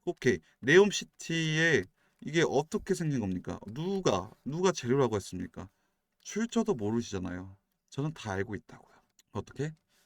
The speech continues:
관계자분들을 제가 알고 있기 때문에 증권사에 오래 있었거든요. 꽤. 지-, 지금은 개인 투자를 진행하고 있는데 증권사에 꽤 오래 있었습니다.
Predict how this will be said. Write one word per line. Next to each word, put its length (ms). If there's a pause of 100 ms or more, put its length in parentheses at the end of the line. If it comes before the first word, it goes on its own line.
(240)
관계자분들을 1700
제가 340 (720)
알고 320
있기 180
때문에 880 (560)
증권사에 240
오래 280
있었거든요. 560
꽤. 200 (280)
지-, 180
지금은 500 (300)
개인 300
투자를 720
진행하고 360
있는데 200
증권사에 380
꽤 80
오래 200
있었습니다. 640